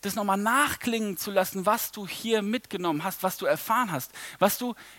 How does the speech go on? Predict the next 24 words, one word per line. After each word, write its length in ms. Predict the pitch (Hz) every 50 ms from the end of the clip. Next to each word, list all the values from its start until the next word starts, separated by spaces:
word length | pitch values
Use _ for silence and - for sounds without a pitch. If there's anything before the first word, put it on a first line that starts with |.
| -
im 200 | - 196 202 190
Gebet 580 | 170 180 151 - 240 254 269 269 269 - - - - - - - _
bemerkt 500 | - 180 170 175 180 190 208 233 - -
hast, 160 | 247 220 - 208
was 120 | 196 -
du 80 | - 190
im 100 | 170 180
Lobpreis 800 | 180 202 254 294 302 - - - - 208 202 202 214 214 - -
gefühlt 500 | 180 156 - - - 226 233 240 - 254
hast 240 | 247 233 - - - - - - - - -
und 140 | 208 214 202
was 180 | 214 208 -
du 80 | - 208
in 80 | 202
der 100 | 190 190
Verkündigung 720 | - - 170 - - 254 254 247 247 214 220 220 220 214 - - - - - - _
mitbekommen 560 | - 220 269 - - 202 - - - 143 127
hast, 200 | 135 131 - -
die 140 | 175 170 156
Worte, 300 | 196 233 254 262 - 233
die 120 | 196 220 196
du 80 | 214
mitgenommen 600 | 202 214 208 - - 170 143 139 127 120 113 110
hast. 320 | 120 117 - - - -